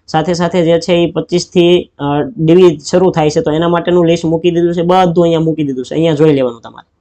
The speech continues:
બરોબર? અહીંયાથી જોઈ લેવાનું. અને બીજું તમારે ડાઉનલોડ કરવાનો છે ને, જો અહીંયા જો, ડાઉનલોડ ઓ એમ આર શીટ, આની જગ્યાએ જે છે ને ડાઉનલોડ કોલ લેટરનો એક ઓપ્શન આવી જશે. અથવા તો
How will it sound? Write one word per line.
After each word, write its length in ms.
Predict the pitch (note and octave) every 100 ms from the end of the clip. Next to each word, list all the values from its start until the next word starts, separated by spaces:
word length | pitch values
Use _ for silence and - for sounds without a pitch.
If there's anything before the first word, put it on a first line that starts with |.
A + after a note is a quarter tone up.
| -
બરોબર? 200 | E3 G3
અહીંયાથી 360 | E3 E3 D#3+
જોઈ 200 | C#3+ D#3
લેવાનું. 280 | D3+ B2 C3+ - _ _
અને 120 | - D#3+
બીજું 240 | F3+ E3+
તમારે 200 | D#3+ E3
ડાઉનલોડ 360 | D#3+ E3+ F3+ F3
કરવાનો 360 | F3 F3+ F#3+
છે 120 | A#3+
ને, 180 | B3+ D3
જો 120 | C3
અહીંયા 220 | E3+ E3 C#3+
જો, 160 | - - _ _ _ _
ડાઉનલોડ 420 | D3+ D#3 F3 F3 D#3+
ઓ 60 |
એમ 160 | E3+ F3
આર 80 | D#3
શીટ, 280 | - - - _
આની 220 | D#3+ F3+
જગ્યાએ 360 | D#3 E3 F3 E3+
જે 140 | F3
છે 120 | G3+
ને 60 | F#3
ડાઉનલોડ 340 | D#3+ E3+ E3
કોલ 240 | - E3 E3+
લેટરનો 360 | E3 E3 E3
એક 140 | D#3 D3+
ઓપ્શન 340 | D3+ D3+ D3
આવી 200 | C#3 C#3+
જશે. 220 | B2 B2 - -
અથવા 260 | D3+ F3
તો 360 | E3+ E3+ E3+ E3